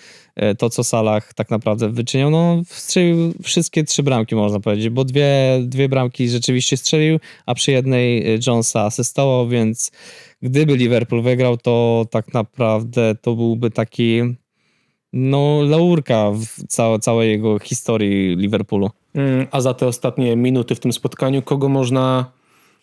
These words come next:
Speaker 2: obarczyć straceniem tych trzech punktów? No bo kiedy strzeliście bramkę tam w osiemdziesiątej drugiej czy trzeciej minucie,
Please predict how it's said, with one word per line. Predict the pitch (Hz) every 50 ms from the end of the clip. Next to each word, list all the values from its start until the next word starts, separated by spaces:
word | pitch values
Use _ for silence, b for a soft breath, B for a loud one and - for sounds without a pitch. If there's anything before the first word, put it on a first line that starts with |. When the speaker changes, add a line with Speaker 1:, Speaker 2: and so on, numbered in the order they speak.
| b _
Speaker 2:
obarczyć | - 123 117 113 120 127 135 131 - 175 175 175 - - -
straceniem | - - - - 131 123 - 143 131 135 127
tych | 123 135 -
trzech | - - 123 -
punktów? | - - 135 131 - 165 147 -
No | 156 135
bo | 139 135
kiedy | - 147 139 131
strzeliście | 131 - - - 135 131 143 - - 151 135
bramkę | 127 139 143 139 127 143 127
tam | 131 127 123
w |
osiemdziesiątej | 127 - - 131 120 - - 139 127 - 135 123
drugiej | 123 127 151 151 139 127
czy | - 139
trzeciej | 120 - - - - 131
minucie, | 127 127 123 120 - - 180 214